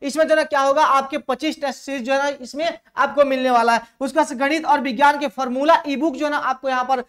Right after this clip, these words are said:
वो मिलने वाला है। सभी विषयों को पांच पांच सौ ऑब्जेक्टिव मिलने वाला है। यार अब क्या चाहिए, सभी विषयों के पांच पांच सौ ऑब्जेक्टिव बाबू मेरे यहाँ पर मिलने वाला है। और साथ ही साथ समय समय से आपके एप्लीकेशन पे क्विज भी होने वाला है,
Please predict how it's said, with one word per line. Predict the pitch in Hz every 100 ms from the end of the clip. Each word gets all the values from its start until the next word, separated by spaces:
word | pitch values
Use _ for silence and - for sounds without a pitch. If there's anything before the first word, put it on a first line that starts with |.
| _ -
वो | 262 302
मिलने | 285 262 254
वाला | 226 226
है। | 233 - _
सभी | - 302 311
विषयों | 302 294 285
को | 285
पांच | 285 269 269
पांच | - 339 -
सौ | 330
ऑब्जेक्टिव | 294 285 208 269 277 359 320
मिलने | 302 277
वाला | 269 247 240
है। | 233
यार | 277 -
अब | 254 254
क्या | 269 226
चाहिए, | 220 202 277 254 - _ _ _ _ _ _ _
सभी | _ 269 311
विषयों | 294 302 285
के | 285 339 - _ _
पांच | 302 339 349
पांच | - 294 330 311
सौ | - 302
ऑब्जेक्टिव | 302 269 240 269 - 349
बाबू | 277 269
मेरे | 269 302
यहाँ | 302 269
पर | 269
मिलने | 254 254 247
वाला | 240 240 247
है। | 247 _
और | 269
साथ | 269 480 -
ही | 247
साथ | 247
समय | - 220 220 262
समय | 247 233 220
से | 233
आपके | 214 208
एप्लीकेशन | 220 208 202 196 220
पे | 214
क्विज | - 196 208 180
भी | 233
होने | 311 202 143
वाला | 107 104
है, | 135